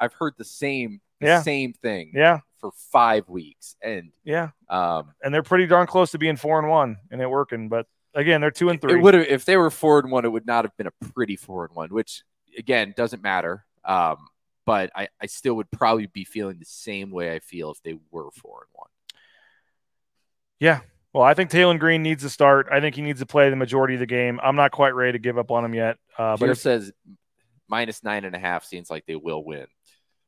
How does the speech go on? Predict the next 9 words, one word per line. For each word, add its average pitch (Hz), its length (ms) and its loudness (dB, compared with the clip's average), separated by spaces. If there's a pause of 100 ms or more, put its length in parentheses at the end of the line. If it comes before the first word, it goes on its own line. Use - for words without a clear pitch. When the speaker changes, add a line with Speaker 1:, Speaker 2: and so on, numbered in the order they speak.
(120)
Speaker 1:
Yeah, 147 320 6
I 104 200 -2
mean, 123 200 -6
that, 139 260 6 (440)
I'm 135 160 2
not 156 220 4
gonna 139 120 -2
lie, 127 260 4
that 110 180 -2